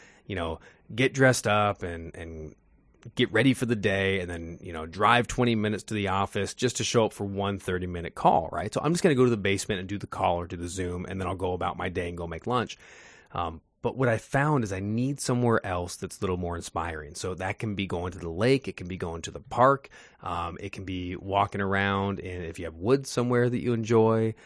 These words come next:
uh, it could be a, a downtown urban spot. If you can find somewhere with some art, something inspiring, um, you know, maybe join a co-work space, you know. And again, I, I found, you know, I have, I have a gym that I love here that,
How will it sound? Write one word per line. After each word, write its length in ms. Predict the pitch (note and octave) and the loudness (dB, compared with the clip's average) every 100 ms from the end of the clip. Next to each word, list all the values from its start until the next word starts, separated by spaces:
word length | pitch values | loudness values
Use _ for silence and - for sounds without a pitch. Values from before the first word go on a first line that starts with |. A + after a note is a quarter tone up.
| - - | -20 -8
uh, 140 | F2 - | -4 -4
it 120 | G#2+ | -4
could 100 | G#2 | -4
be 140 | G2 F2 | -2 -2
a, 100 | E2+ - | -4 -8
a 260 | F2 D#2+ D#2+ | -8 -6 -8
downtown 640 | F#2 F#2 G2 F#2+ G2 F#2 - | -4 -2 -2 0 -2 -2 2
urban 340 | C3+ D#3 D3 | 4 4 2
spot. 460 | - C3+ D3+ D#3+ A#2+ | 2 2 2 2 0
If 160 | - | -4
you 80 | F#2+ | -8
can 140 | G2 | -6
find 220 | F2+ F#2+ F2+ | -2 -2 -2
somewhere 360 | G2 F#2 E2+ | -2 -2 -2
with 160 | E2 E2 | -4 -8
some 160 | E2+ - | -10 -4
art, 400 | E3 E3+ E3 C3+ | 4 6 6 2
something 260 | A2+ G2 | -6 -6
inspiring, 840 | E2+ - - C3+ C3+ C3+ C3 C3 B2+ - - - - | -8 -2 0 0 0 0 0 -2 -6 -16 -20 -20 -8
um, 400 | F2+ E2 D#2+ E2 | -6 -4 -6 -10
you 140 | A2+ G2 | -8 -2
know, 180 | A2 A#2+ | -2 0
maybe 320 | A#2 C3+ E3 | 0 0 0
join 340 | C3 D#3 C4 | 2 4 4
a 40 | - | 0
co-work 420 | A2+ F#2 D#2+ - | -2 -2 -2 -8
space, 460 | - - - - | -10 -12 -12 -12
you 80 | - | -10
know. 180 | E2 E2+ - F#2 | -8 -8 -10 -10
And 140 | F#2 | -2
again, 180 | A#2 G2+ | 2 2
I, 300 | F2+ - F2 | 0 -4 -6
I 40 | |
found, 340 | - F#2+ A2 G2+ | -4 -2 -2 -4
you 60 | |
know, 100 | F2+ | -4
I 40 | F2+ | -4
have, 200 | D#2 E2 | -6 -8
I 80 | G2 | -6
have 100 | F#2 | -6
a 40 | |
gym 320 | F2+ F2+ G#2 B2+ | -6 -2 0 2
that 120 | F#2+ | 0
I 80 | E2+ | 0
love 340 | F#2 G#2 B2 | 2 4 2
here 320 | G2 F2 G#2+ | -2 0 2
that, 200 | G2 E2 | 2 -4